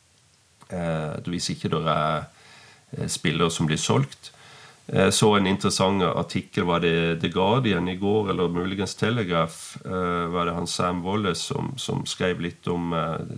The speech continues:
de spanske tilstandene, og han linket det litt opp imot, eh, Mo Salah, og hva skal vi si, litt i, eh, skriveriene som er verdt om at han begynner, han og agentteamet sitt begynner liksom å, å snakke opp, eh, situasjonen hans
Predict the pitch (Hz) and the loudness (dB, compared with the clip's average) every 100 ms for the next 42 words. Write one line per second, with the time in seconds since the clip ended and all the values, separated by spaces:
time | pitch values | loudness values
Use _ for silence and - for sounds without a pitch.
0 | - - - - 85 90 - - - 87 | -10 -8 -8 -2 -2 -2 -4 -4 -4 -4
1 | - - 117 104 85 80 82 - - - | -4 0 0 0 0 0 -2 -4 -20 -20
2 | - - - 95 85 95 - 107 92 87 | -20 -16 -2 0 0 -2 -2 -2 0 -2
3 | 101 - 92 - 101 92 90 98 - - | -4 -4 -6 -4 -2 0 0 -4 -8 -4
4 | 85 85 82 78 78 76 69 90 92 90 | 0 2 2 0 0 -2 -2 -2 0 0
5 | 92 - 85 90 127 123 98 87 - - | -2 -2 0 2 2 4 2 0 -4 -20
6 | - - - - - - - - 110 - | -20 -20 -20 -20 -20 -20 -20 -8 -6 0
7 | 95 98 92 90 104 - 101 95 90 90 | 4 4 4 2 0 -2 2 4 6 6
8 | 87 85 85 78 76 - - - - - | 6 4 4 2 0 -4 -6 -6 -8 -8
9 | - - - - - - - 104 98 98 | -10 -8 -6 -6 -4 -4 2 4 4 4
10 | 107 107 92 101 92 92 - - 104 92 | 4 4 2 4 4 4 0 -2 0 2
11 | 82 - 95 87 92 98 92 87 85 85 | 0 2 2 2 2 2 2 4 6 4
12 | 82 90 92 92 87 90 92 - 95 90 | 4 2 4 4 4 2 0 0 0 2
13 | 87 - 92 - - 85 92 95 98 90 | 2 2 0 0 -4 0 2 4 6 4
14 | 87 - 95 87 87 85 85 73 - 92 | 2 0 -2 2 2 2 0 -2 -2 -2
15 | - - 92 - _ 90 87 - 92 - | -2 -4 -6 -6 _ 0 0 2 -2 -2
16 | - - 98 95 87 85 87 85 | -2 2 2 4 4 4 2 2